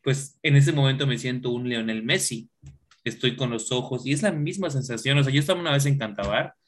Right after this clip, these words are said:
estaba la noche así efusiva, así, y la gente, yo estaba así en mi show, así me sentía el centro de atención, ¿no?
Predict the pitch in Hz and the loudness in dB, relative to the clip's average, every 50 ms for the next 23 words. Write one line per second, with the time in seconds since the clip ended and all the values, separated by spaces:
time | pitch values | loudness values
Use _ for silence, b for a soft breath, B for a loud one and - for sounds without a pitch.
0 | _ _ _ _ _ _ 123 113 - 143 147 147 131 117 110 113 113 113 113 123 | _ _ _ _ _ _ -6 -2 0 2 2 2 2 0 -2 -4 -4 -6 -4 -4
1 | 123 - - 117 104 - - - 113 113 117 117 117 117 120 - - _ - 135 | -4 -4 -4 -4 -4 -4 -6 -4 -4 -4 -2 -2 -2 -4 -6 -8 -14 _ -12 -12
2 | 139 - - - 113 110 - - - - 120 117 123 127 123 120 117 117 113 110 | -12 -10 -12 -10 -8 -6 -4 -4 -4 -4 -4 -4 -4 -4 -4 -4 -4 -2 -2 0
3 | 110 107 107 104 104 104 - - - 113 110 113 113 113 113 110 107 - - 120 | 0 0 0 -2 -4 -4 -6 -8 -8 -8 -6 -6 -6 -6 -6 -8 -8 -6 -4 -4
4 | 110 - - 120 117 113 127 113 - - _ _ _ _ - 123 127 123 - 139 | -4 -4 -6 -8 -8 -6 -8 -8 -10 -12 _ _ _ _ -6 -6 -4 0 2 2
5 | 135 123 120 - - 120 117 117 117 113 - - - - 110 107 110 117 120 120 | 2 2 0 -2 -6 -8 -8 -10 -10 -8 -6 -4 -4 -4 -4 -2 -2 -2 0 0
6 | 117 117 117 - 120 117 117 110 123 117 113 - 127 131 131 123 113 110 107 104 | -2 -2 -4 -6 -8 -8 -8 -8 -8 -10 -8 -6 -2 0 0 2 0 0 -4 -6
7 | - - - 120 120 120 113 123 113 110 107 104 - 104 101 101 104 110 107 104 | -6 -6 -6 -6 -6 -6 -4 -2 0 0 0 0 -4 -8 -8 -6 -6 -4 -4 -2
8 | 101 - 69 71 - | -2 -2 -2 -4 -6